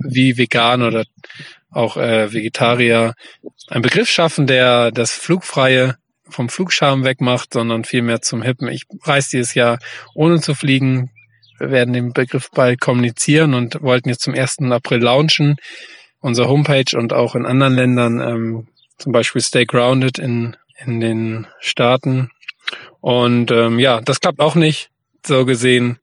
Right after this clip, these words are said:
Eigentlich ist es gerade eine Zeit zum Einatmen. Was ich auch angefangen habe jetzt seit einer Woche, ist das Meditieren, jeden Morgen zwei Stunden zu meditieren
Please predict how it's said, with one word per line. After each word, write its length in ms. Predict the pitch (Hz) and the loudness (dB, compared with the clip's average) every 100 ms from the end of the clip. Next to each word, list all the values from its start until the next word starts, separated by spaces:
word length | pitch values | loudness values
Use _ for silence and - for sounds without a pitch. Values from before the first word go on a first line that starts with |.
| _ | _
Eigentlich 340 | - 131 135 - | -6 -4 -2 -2
ist 140 | 143 | -4
es 140 | 127 - | -4 -6
gerade 200 | 123 120 | -4 0
eine 140 | 131 | 0
Zeit 260 | - 123 120 | 2 0 0
zum 240 | - 120 | -2 -2
Einatmen. 540 | 120 127 117 110 120 | 0 0 0 -2 0
Was 160 | 120 123 | 0 0
ich 140 | 127 | 0
auch 100 | 123 | 2
angefangen 440 | 123 131 127 135 123 | 2 0 0 0 2
habe 220 | 123 120 | 2 2
jetzt 160 | 117 - | 0 0
seit 180 | 120 | 0
einer 280 | 127 117 117 | 0 0 0
Woche, 180 | 120 - | 0 0
ist 160 | 117 - | -2 -4
das 140 | - | -4
Meditieren, 540 | 120 117 - 151 147 | -2 -2 -2 0 2
jeden 240 | 127 127 127 | 2 0 2
Morgen 340 | 120 120 120 | 2 2 -2
zwei 180 | - 123 | -2 -2
Stunden 360 | - 127 120 113 | 0 -2 -4 -6
zu 120 | 127 | -4
meditieren 680 | 120 113 - 131 131 131 | -4 -4 -2 0 2 0